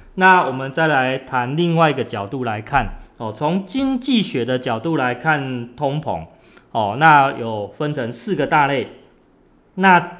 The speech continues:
第一大类是处于这个所谓的浅进性的通膨，哦，它指的是说，当你的通膨率小于等于三percent的时候，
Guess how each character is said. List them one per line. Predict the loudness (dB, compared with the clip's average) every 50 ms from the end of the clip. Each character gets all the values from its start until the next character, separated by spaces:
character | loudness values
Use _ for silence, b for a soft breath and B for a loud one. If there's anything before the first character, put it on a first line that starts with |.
| -20 -8 _
第 | 0 0 0
一 | 2
大 | 4 6 6 6
类 | 6 4 2 -2
是 | -2 -4 -8
处 | -8 -10 -12 -12 -12
于 | -10 -12 -10
这 | -10 -10 -6
个 | -6 -6 -6
所 | -6 -8 -8
谓 | -6 -6 -6
的 | -6 -6 -8 -10 -10 -12 B B B B B B
浅 | -18 -16 -8 -4 -4 -2 -2 -4
进 | -4 0 0 0 0
性 | 0 -2 -4 -4
的 | -4 -4
通 | -6 -6 -6 -6 -4 -6
膨， | -6 -8 -10 -10 b b b b b b
哦， | -8 -6 -2 2
它 | 2 2
指 | 2 2 -4 -4
的 | -4 -4 -2
是 | -2 -4 -2
说， | 0 0 0 0
当 | 0 0 0 0 0
你 | -2 -4
的 | -6 -8 -8
通 | -4 -2 -2 0 0
膨 | 0 0 0
率 | 0 0 -2 -2
小 | -4 -10 -12 -6 -4 -2 -2 -2 -4
于 | -6 -8 -10
等 | -10 -10 -10 -10 -8
于 | -10 -12
三 | -12 -8 -2 -2 -2 -2 -2
percent | -4 -8 -8 -6 -6 -6
的 | -6 -8
时 | -10 -10 -8 -6
候， | -6 -6 -6 B